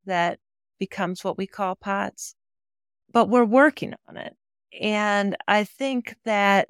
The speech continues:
the more we understand some of the basic physiology, the better we're going to get at differentiating the subtypes of pots and hopefully leading to treatments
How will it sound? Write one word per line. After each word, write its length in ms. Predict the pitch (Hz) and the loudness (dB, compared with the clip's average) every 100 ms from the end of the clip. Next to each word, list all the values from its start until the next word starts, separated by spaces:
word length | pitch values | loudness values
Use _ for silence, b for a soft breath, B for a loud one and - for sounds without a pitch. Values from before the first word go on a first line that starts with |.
| - | -4
the 100 | 208 | -4
more 340 | 202 214 233 | -2 0 -2
we 160 | 233 233 | -2 -2
understand 720 | 214 202 196 - 214 208 208 | -2 -4 -8 -8 -6 -6 -6
some 160 | 214 202 | -8 -8
of 80 | 190 | -8
the 80 | |
basic 400 | 185 196 202 196 | -4 -4 -4 -8
physiology, 1080 | - 196 185 190 202 240 247 - 180 170 165 _ _ _ _ _ _ - | -8 -10 -6 -4 -2 -2 -4 -6 -10 -10 -14 _ _ _ _ _ _ -8
the 160 | 202 - | -8 0
better 340 | 214 220 269 | 2 2 2
we're 160 | 233 226 | -2 -6
going 300 | - 208 196 | -6 -6 -6
to 80 | 190 | -6
get 440 | - 185 185 175 _ - | -4 -2 0 -4 _ -8
at 320 | 190 175 202 | -4 -4 -4
differentiating 840 | 214 220 226 208 202 - 202 190 175 | -8 -6 -4 -4 -4 -6 -8 -6 -8
the 80 | |
subtypes 680 | 175 - 226 - 233 233 - | -10 -6 -8 -8 -8 -8 -8
of 160 | 233 208 | -12 -12
pots 560 | - 208 208 - - - _ _ _ _ _ _ _ - | -10 -10 -10 -12 -16 -18 _ _ _ _ _ _ _ -4
and 240 | 202 196 | 0 0
hopefully 640 | 196 - 262 277 - 220 208 | -2 0 0 0 -4 -4 -4
leading 680 | 202 220 233 247 233 220 | -2 0 -2 -4 -4 -6
to 720 | 202 - 220 202 196 196 190 190 _ _ _ - | -8 -8 -8 -8 -8 -8 -8 -10 _ _ _ -12
treatments 920 | - 330 370 - 165 165 277 - - | -8 -4 -4 -4 -8 -10 -14 -14 -14